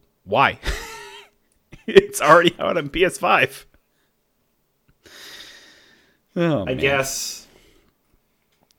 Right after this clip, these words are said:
Speaker 1: Whatever. I don't know. I just, I just thought that was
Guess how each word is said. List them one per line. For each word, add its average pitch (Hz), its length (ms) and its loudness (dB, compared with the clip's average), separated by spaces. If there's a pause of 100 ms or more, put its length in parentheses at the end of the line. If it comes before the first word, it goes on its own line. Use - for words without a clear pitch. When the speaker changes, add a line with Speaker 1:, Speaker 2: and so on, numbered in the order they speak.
Speaker 1:
Whatever. 110 640 -10
I - 200 -10
don't - 120 -14
know. - 160 -16 (760)
I 120 80 -2
just, 107 220 -4 (460)
I 123 140 6
just 107 160 -6
thought 110 160 2
that 110 80 0
was 104 280 -4